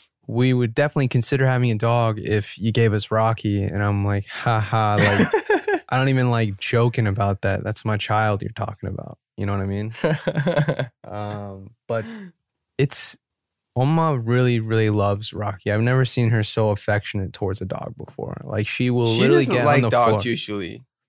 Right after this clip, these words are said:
Speaker 1: She would get on
Speaker 2: Really?
Speaker 1: the floor and Rocky will go up and, like, sh-, she'll just hug him. And I'm just like, "This is pretty amazing."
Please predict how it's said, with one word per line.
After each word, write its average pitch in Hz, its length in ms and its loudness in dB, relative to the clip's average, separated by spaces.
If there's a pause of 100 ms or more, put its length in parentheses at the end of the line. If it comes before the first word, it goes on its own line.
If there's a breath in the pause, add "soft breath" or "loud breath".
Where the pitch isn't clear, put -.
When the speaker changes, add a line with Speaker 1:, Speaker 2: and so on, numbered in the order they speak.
(240)
Speaker 1:
She - 160 -2
would 135 100 4
get 160 60 6
on 147 60 6
Speaker 2:
Really? 165 120 2
Speaker 1:
the 151 60 0
floor 120 420 0
and 107 440 0
Rocky 107 340 0
will 104 140 2
go 101 200 0
up 95 240 -2
and, 101 240 -4
like, 98 220 -6 (640)
sh-, - 160 -14 (100)
she'll 113 180 0
just 110 180 2
hug 117 180 4
him. 101 200 0 (180)
And 98 160 0
I'm 95 180 -2
just 95 180 -4
like, 95 160 -2
"This 98 200 -4
is 107 260 -8 (300)
pretty - 240 -4
amazing." - 520 -6